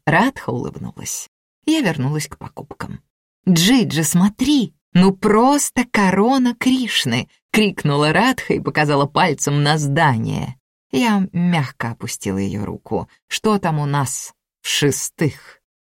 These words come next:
Радха задумчиво нахмурилась. «Не таращится с открытым ртом? Молодец!» Это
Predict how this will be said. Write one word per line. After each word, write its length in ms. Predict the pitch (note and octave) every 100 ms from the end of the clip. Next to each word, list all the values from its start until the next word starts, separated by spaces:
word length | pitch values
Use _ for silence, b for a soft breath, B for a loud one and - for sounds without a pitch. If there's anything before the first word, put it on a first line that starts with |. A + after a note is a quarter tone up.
| -
Радха 400 | F3+ F#3 - C#3
задумчиво 520 | B2+ B2+ C3+ - -
нахмурилась. 800 | - - A#2+ A2+ F2+ - - - _ _ _
«Не 380 | D#3+ D#3+ D#3 D#3
таращится 1040 | E3 E3 D#3 D3 D#3 - - C#3+ C#3 C3+ _
с 120 | - E3
открытым 480 | - E3 D#3+ F3 F3+
ртом? 320 | - D4 D#4 _ _ -
Молодец!» 1200 | D3+ E3 E3+ A3 D#4+ C#4+ B3+ A#3 C4 - - - _ _ _ _ -
Это 720 | F#3+ B3 C#4 _ - C4+